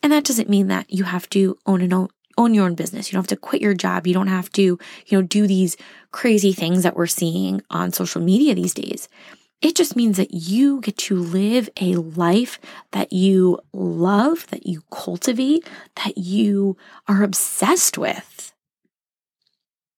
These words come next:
And it can look however you want, right? 'Cause you ultimately have to live it.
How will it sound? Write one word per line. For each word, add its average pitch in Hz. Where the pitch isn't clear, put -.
And 220
it 208
can 240
look 247
however 220
you 202
want, -
right? 202
'Cause 175
you 226
ultimately 175
have 185
to 185
live 190
it. -